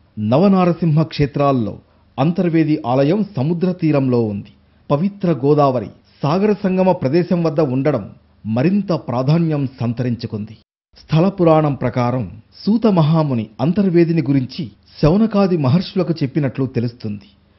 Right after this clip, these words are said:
ఒకసారి రుద్రయాగం చేయాలని సంకల్పించిన బ్రహ్మదేవుడు యాగానికి వేదికగా ఈ ప్రదేశాన్ని ఎంచుకుని శివలింగాన్ని ప్రతిష్ఠించాడు. అందుకే ఈ ప్రదేశానికి అంతర్వేది అనే పేరు వచ్చింది అని చెబుతారు.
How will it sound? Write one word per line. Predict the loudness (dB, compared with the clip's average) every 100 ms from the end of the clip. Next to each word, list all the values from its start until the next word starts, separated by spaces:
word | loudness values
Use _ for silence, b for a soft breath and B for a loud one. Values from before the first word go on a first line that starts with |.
| -6
ఒకసారి | -2 -2 -2 -2 -2 -8 _ -10
రుద్రయాగం | -6 0 4 4 4 0 2
చేయాలని | 4 4 4 2
సంకల్పించిన | 0 -4 0 0 0 -4 0 -2
బ్రహ్మదేవుడు | -2 -4 -2 0 0 0 -2 -6 -10 -20 _ -10
యాగానికి | -2 0 2 2 0 0 0
వేదికగా | 2 2 2 2 4
ఈ | 2 2 0
ప్రదేశాన్ని | -2 -2 -2 0 0 0
ఎంచుకుని | 0 -2 -4 -4 -4 -4 -14 _ _ _
శివలింగాన్ని | -2 0 0 0 0 0 -4
ప్రతిష్ఠించాడు. | -6 -6 -6 -6 -6 -6 -8 -12 -16 _ _ _ -4
అందుకే | -2 -2 -4 -6 -10 -8
ఈ | 0 0
ప్రదేశానికి | 0 0 2 2 0 0 -2 -4
అంతర్వేది | -4 -2 0 2 4 4 4
అనే | 4 2
పేరు | 0 0 2
వచ్చింది | 4 2 0 0 0
అని | 0
చెబుతారు. | 0 -4 -4 -6 -8